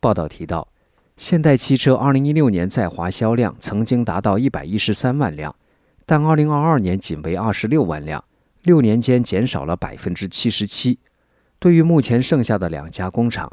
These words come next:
现代汽车将提高生产效率，并活用为新兴市场的出口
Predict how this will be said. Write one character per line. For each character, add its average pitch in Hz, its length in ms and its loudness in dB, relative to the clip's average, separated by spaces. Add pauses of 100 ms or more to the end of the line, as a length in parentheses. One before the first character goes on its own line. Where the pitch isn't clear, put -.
(340)
现 160 240 0
代 139 140 4
汽 - 200 0
车 117 200 2
将 120 200 0
提 107 220 -6
高 113 160 2
生 135 180 -2
产 82 220 -8
效 98 240 -2
率， 73 220 -10 (240)
并 139 180 2
活 113 220 2
用 139 180 4
为 92 160 2
新 139 240 2
兴 143 220 0
市 131 160 -2
场 - 200 -10
的 78 160 -10
出 - 220 -6
口 - 180 -10